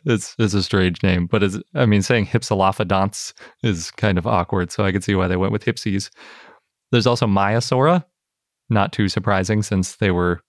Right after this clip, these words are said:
originally supposed to be in the Egg Mountain area where Maiasaur is from. It's kind of weird that they didn't include that in the movie, since supposedly that was where they were getting a lot of the stuff from.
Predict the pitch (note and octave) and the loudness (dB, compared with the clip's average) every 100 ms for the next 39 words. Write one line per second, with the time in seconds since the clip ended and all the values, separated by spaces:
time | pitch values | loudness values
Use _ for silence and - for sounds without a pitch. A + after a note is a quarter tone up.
0 | _ G2+ F2+ F#2+ G#2 F#2+ F#2 - G2 G#2 | _ -2 0 0 2 2 2 0 -2 -2
1 | G2 - F2+ G#2 G2+ F#2+ - G#2 F#2 F2 | -2 -2 0 0 2 0 0 0 0 0
2 | F#2 F2+ F2+ _ _ _ _ - G#2 G2 | -2 -2 -4 _ _ _ _ -4 -2 0
3 | G#2+ A#2 G2 G#2+ G2 F#2 G#2 G2+ G2 F#2+ | 0 0 0 2 2 2 0 0 0 2
4 | F#2+ G2+ F#2+ G#2 F#2+ - A2+ A2 F#2+ F#2 | 2 0 0 0 0 0 0 0 0 -2
5 | A2 G2 F2+ G2+ G2 F#2 G2 F#2+ F#2 F#2 | -2 0 0 0 0 -2 -2 -2 -2 -4
6 | - G2+ G2 F#2 - _ _ _ A#2+ F#2+ | -2 -2 0 -2 -4 _ _ _ 2 4
7 | G2+ A2+ F#2 F#2+ _ _ - F#2+ F2 G2+ | 4 2 0 -2 _ _ -4 -4 0 0
8 | F#2 F#2 F#2 G2 G#2 G2+ F2+ F2+ F#2+ F2+ | 0 0 0 -2 -2 -2 0 -2 -2 0
9 | F#2 F2+ - G#2+ - G2 | 0 -2 -2 -4 -2 -4